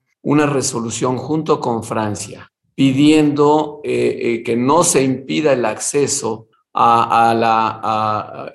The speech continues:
digamos, de ayuda humanitaria a la población civil en Ucrania. Eso no es una medida menor, la copatrocinaron México y Francia en el Consejo de Seguridad, pidiendo que no se impida la ayuda humanitaria.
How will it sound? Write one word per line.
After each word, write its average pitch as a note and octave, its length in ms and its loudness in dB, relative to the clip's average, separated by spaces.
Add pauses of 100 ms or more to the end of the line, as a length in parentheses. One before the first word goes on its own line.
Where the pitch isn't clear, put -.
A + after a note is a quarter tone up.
digamos, A2+ 360 -6
de A#2 80 0
ayuda D#3 380 4
humanitaria B2+ 720 0
a - 20 -2
la A2 200 -2
población G#2+ 600 -4
civil B2 800 0
en G#2+ 220 -2
Ucrania. F#2+ 380 -6 (260)
Eso F#3+ 840 2
no B2+ 280 0
es F3+ 180 0
una D#3 180 -2
medida C3+ 400 -4
menor, A#2+ 640 -4
la A2+ 200 -6
copatrocinaron A2+ 1000 -2
México C3 480 -4
y A#2 60 -10
Francia B2 380 -4
en A2 80 -4
el G#2+ 120 -8
Consejo A#2+ 500 -2
de A2+ 140 0
Seguridad, G#2+ 720 -4 (340)
pidiendo D3 960 2
que A#2 300 -4
no C#3+ 340 2
se C3+ 200 0
impida B2+ 920 -4 (300)
la - 160 -4
ayuda A#2 320 0
humanitaria. A2+ 720 -4